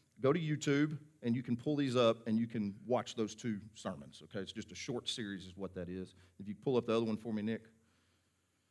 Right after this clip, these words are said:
Uh, I had some people ask about suicide. I had some people ask about divorce, and I had some people ask about forgiveness. These are, again,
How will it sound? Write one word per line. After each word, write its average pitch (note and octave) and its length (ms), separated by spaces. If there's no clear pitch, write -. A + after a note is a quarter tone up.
Uh, A#2 420
I - 40
had E3 160
some D3 120
people C#3+ 240
ask D3 200
about C#3 220
suicide. F#2+ 560
I G2 40
had A#2+ 140
some A#2 140
people A#2+ 240
ask A#2 180
about A2 200
divorce, A#2+ 580
and F#2 100
I F2 60
had A#2+ 220
some A2+ 140
people A2 300
ask G#2 220
about F#2+ 300
forgiveness. F2 540
These C3 220
are, A#2+ 60
again, G#2+ 320